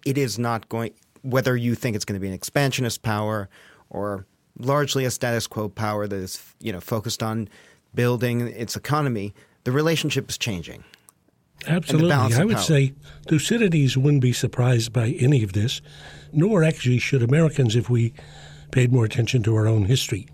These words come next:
Speaker 2: Uh, one of the chapters in the book I like the most, and I think some of my American colleagues like the least, is called What If Xi's China Were Just Like Us? And I know Christine probably has, I'm sure I have,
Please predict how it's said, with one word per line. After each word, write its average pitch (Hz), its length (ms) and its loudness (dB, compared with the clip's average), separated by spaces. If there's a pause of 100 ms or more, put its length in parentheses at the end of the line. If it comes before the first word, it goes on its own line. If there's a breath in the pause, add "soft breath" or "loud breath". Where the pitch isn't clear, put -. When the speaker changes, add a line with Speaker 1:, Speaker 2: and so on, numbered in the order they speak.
(100)
Speaker 2:
Uh, 104 180 2
one 131 160 4
of 151 60 4
the 139 80 4
chapters 123 480 0
in 113 80 2
the 110 80 2
book 117 220 0
I 110 100 2
like 110 280 0
the 104 100 0
most, 113 400 0
and 101 160 0
I 104 160 2
think 117 240 -2 (100)
some 123 220 0
of 117 120 4
my 110 120 4
American 110 460 2
colleagues 107 420 0
like 107 180 0
the 110 100 0
least, 123 460 2
is 120 160 -2
called 113 400 2
What 175 140 2
If 156 120 0
Xi's 131 380 2
China 120 380 2
Were 104 120 0
Just 101 300 0
Like 107 180 -2
Us? - 360 -6 (180)
And 123 160 2
I 123 80 4
know 135 200 4
Christine 131 520 2
probably 120 360 2
has, 107 260 0
I'm 123 160 4
sure 120 260 2
I 151 140 4
have, 123 320 0